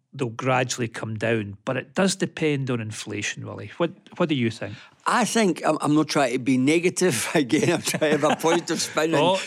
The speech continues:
Speaker 2: in
Speaker 1: it only lasted a few
Speaker 2: two thousand twenty-three.
Speaker 1: minutes, listener.
Speaker 2: I, I think, Tom, actually it could peak somewhere between four and a half and five.
Speaker 1: Right.
Speaker 2: I think four point seven five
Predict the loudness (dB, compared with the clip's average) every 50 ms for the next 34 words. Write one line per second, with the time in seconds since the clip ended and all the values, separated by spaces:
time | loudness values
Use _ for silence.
0 | 0 2 2 4 4 4 4 4 2 4 4 4 4 4 2 2 2 2 0 2
1 | 2 2 4 4 4 2 2 0 0 0 2 2 0 0 0 0 2 2 2 0
2 | 0 0 0 0 0 2 2 2 2 0 -2 -2 0 2 2 2 2 0 0 -2
3 | -2 -2 -2 -2 -2 -2 0 0 0 0 -2 -4 -4 -4 -2 -4 -4 -4 -4 -12
4 | -16 _ 0 0 0 0 0 0 0 2 2 2 0 0 -2 -6 -8 -6 -4 -2
5 | -2 -2 -4 -6 -6 -4 -2 -2 -2 -2 -4 -4 -4 -4 -4 -4 -6 -6 -8 -8
6 | -8 -6 -4 -4 -4 -4 -6 -12 -16 -12 -6 -2 -2 -2 0 0 0 0 0 0
7 | -4 -4 0 2 2 2 2 0 -2 -2 -2 -2 -2 -2 -2 -2 -2 -2 0 -2
8 | -2 -2 -2 -2 -2 0 0 0 0 -2 -6